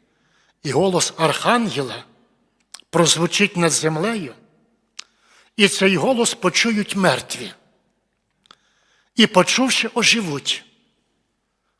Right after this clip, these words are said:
А ті, хто доживуть до того часу, як оком мигнути переміняться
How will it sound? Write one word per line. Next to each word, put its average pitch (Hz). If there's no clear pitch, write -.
А 180
ті, -
хто -
доживуть 185
до 220
того 170
часу, 143
як 185
оком 208
мигнути 196
переміняться 180